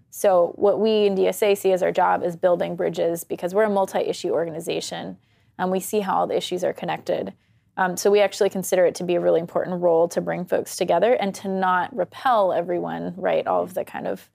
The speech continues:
newly activated, um, people that wanna resist Trump, we wanna bring them in. Um, and, you know, we can target the neoliberal Democrats as much as we target the G O P.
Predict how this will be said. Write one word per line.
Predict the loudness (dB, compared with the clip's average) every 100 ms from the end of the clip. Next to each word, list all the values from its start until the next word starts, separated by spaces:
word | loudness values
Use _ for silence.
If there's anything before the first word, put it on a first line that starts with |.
| _ _ _ _ _ _
newly | -4 0 2 4 4 2 2
activated, | 0 0 0 2 4 2 2 -4 -14 _ _ _ -10
um, | -4 -2 -4 -6
people | -4 0
that | 0
wanna | -2 -6
resist | -8 -6 -8 -10
Trump, | -6 -6 -6 -4
we | -4
wanna | -4 -6
bring | -6 -8
them | -12
in. | -10 -8 -8 -10 _ _ _ _ _
Um, | -2 0 0 -4 -8 -12 _ _ _ _ _ _ _ _ _ _ -6
and, | -2 0 0 0 -4 -8 _ _ _
you | -4 0
know, | 2
we | 2
can | 0
target | -2 0 2 2 0 -12 _ _ _
the | -4
neoliberal | 0 2 2 2 2 4 2 0
Democrats | -2 -2 -2 -2 -2
as | -6 -8
much | -8
as | -6
we | -6
target | -4 -4 -4 -6
the | -6
G | -4
O | -4
P. | -4 -2 -2 -4